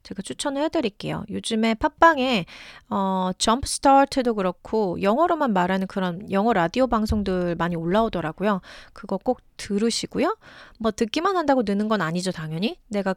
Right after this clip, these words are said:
그 들은 표현 중에 어떤 정도를 이해하고 이해한 그 표현을 내가 말할 수 있느냐가 중요한데, 아무튼 그래서 지금부터는 스피킹을 해보도록 하겠습니다. 영어 사운드 듣는 동안은 영어로 생각하는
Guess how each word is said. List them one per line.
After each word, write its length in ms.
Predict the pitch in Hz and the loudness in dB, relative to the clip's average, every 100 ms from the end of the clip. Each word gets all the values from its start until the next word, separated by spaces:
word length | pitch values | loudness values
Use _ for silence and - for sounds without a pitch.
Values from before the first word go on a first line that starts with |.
| - | -6
그 240 | - 190 | -6 -6
들은 300 | - 202 214 | -2 -2 -2
표현 260 | 226 311 285 | 0 -2 0
중에 220 | 247 240 | -2 0
어떤 460 | 190 190 - 294 277 | 0 0 0 2 2
정도를 480 | 240 226 214 208 - | 0 0 0 0 -2
이해하고 680 | 208 220 220 208 190 233 254 | -2 2 2 2 0 -2 -2
이해한 400 | 202 214 226 208 | 0 2 0 -2
그 100 | 208 | -4
표현을 300 | - 208 190 | -4 -4 -2
내가 180 | 175 170 | -4 -2
말할 300 | 175 185 220 | 2 2 2
수 160 | - | -2
있느냐가 540 | 185 202 202 170 180 156 | -4 -2 0 -2 -4 -8
중요한데, 560 | - 185 165 180 233 - - - - - - - - - - - | -6 -6 -6 -4 -4 -6 -20 -20 -20 -12 -12 -12 -20 -20 -16 -2
아무튼 480 | 311 330 320 320 294 | -2 0 0 0 -2
그래서 300 | - 269 262 | -2 0 2
지금부터는 1700 | 262 - 240 262 262 254 254 254 247 247 247 240 - 247 220 196 247 | 2 0 2 2 4 2 4 2 2 2 0 -2 0 2 2 2 0
스피킹을 540 | 320 - 392 - 285 247 | 0 -2 -2 0 0 4
해보도록 500 | 330 339 233 208 - | 4 4 0 -2 0
하겠습니다. 720 | 311 320 - 165 160 165 - - _ _ _ _ _ _ _ _ _ - | 0 0 -6 -8 -6 -8 -10 -20 _ _ _ _ _ _ _ _ _ -6
영어 360 | 190 180 208 - | -2 0 0 0
사운드 400 | 220 - 226 240 | -4 0 2 2
듣는 340 | 226 208 208 226 | -4 -4 -2 0
동안은 360 | 196 185 214 | 0 0 0
영어로 320 | 180 180 190 | 0 0 -2
생각하는 760 | 208 220 220 - 208 180 220 370 | -2 -4 -4 -4 -4 -2 -4 -4